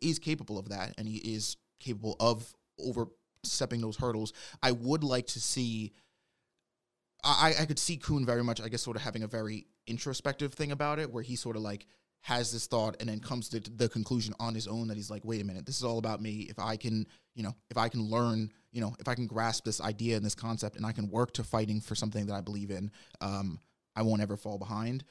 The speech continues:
Um, but I would kinda like to see Bam confront him with this, because I feel like Bam do-, hasn't really had any of those moments with any of the main cast. Like, a lot of characters have come to Bam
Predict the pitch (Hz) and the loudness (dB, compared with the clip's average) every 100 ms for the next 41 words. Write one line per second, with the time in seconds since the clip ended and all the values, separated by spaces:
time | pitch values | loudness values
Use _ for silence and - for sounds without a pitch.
0 | _ _ _ - 110 104 101 95 - 127 | _ _ _ 0 2 4 2 0 0 4
1 | 120 117 - 139 143 117 117 - 131 - | 4 4 0 2 4 4 0 0 -4 -4
2 | 117 101 110 117 135 147 _ _ - 139 | -2 -2 0 2 0 -4 _ _ -6 -2
3 | 147 147 160 160 156 165 - 123 110 - | 0 2 2 0 -2 -2 -2 -2 -2 0
4 | 139 127 120 120 - - - _ _ _ | 2 4 4 2 -8 -20 -20 _ _ _
5 | - - 120 147 156 147 139 - 143 135 | -20 -2 2 4 4 2 0 2 2 2
6 | 131 123 123 120 113 - 120 123 113 117 | 0 0 2 0 -2 -2 2 2 2 0
7 | 117 110 110 107 107 113 110 98 113 104 | 0 0 0 0 0 2 2 0 -2 -2
8 | 107 101 101 104 104 104 92 110 151 - | -2 -2 -4 -2 -4 -4 -4 -4 -4 -8
9 | - _ _ _ 107 101 107 113 113 117 | -12 _ _ _ -4 -2 0 2 2 2
10 | 131 117 113 117 110 - 117 110 120 98 | 0 -2 -2 -4 -6 -2 -2 -2 -4 -4
11 | 101 113 135 | -2 -2 -2